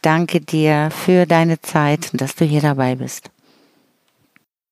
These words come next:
Es gibt in zwei Wochen wieder eine neue Podcast-Folge, bevor wir eine zweimonatige Pause machen bis Anfang Mai. Eine kreative Pause,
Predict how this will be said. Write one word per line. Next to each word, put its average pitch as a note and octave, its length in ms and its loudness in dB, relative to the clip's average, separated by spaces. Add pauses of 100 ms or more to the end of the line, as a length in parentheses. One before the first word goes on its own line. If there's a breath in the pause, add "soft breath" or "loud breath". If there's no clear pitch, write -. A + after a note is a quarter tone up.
(580)
Es D#3+ 280 -2
gibt - 280 -4
in D#3+ 120 0
zwei D3 360 0
Wochen D3+ 340 -2
wieder D#3 480 0 (340 loud breath)
eine F#3+ 300 4
neue F3 220 4
Podcast-Folge, E3 840 0 (120)
bevor F3 720 4
wir D#3+ 640 4 (420 soft breath)
eine E3+ 240 2
zweimonatige D#3 800 2
Pause C#3+ 440 0
machen C#3 460 0
bis - 340 -6 (100)
Anfang D3 600 -2
Mai. D3+ 420 2 (800 soft breath)
Eine F#3 280 2
kreative E3 640 0
Pause, D3 680 -2